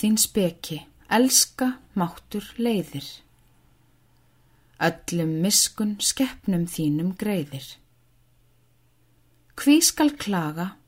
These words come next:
hótum daga? Herran lagar gæfu lífs um leiðir. Mitt frá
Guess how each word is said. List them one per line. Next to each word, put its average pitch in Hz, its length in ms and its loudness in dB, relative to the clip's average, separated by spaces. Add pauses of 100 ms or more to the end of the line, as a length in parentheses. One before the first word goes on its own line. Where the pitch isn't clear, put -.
hótum 233 580 -2
daga? 147 460 -2 (1120)
Herran 190 520 2
lagar 151 480 -2
gæfu 220 480 0
lífs - 540 -4
um 208 180 -2
leiðir. 170 520 -4 (3500)
Mitt 254 360 6
frá 247 220 2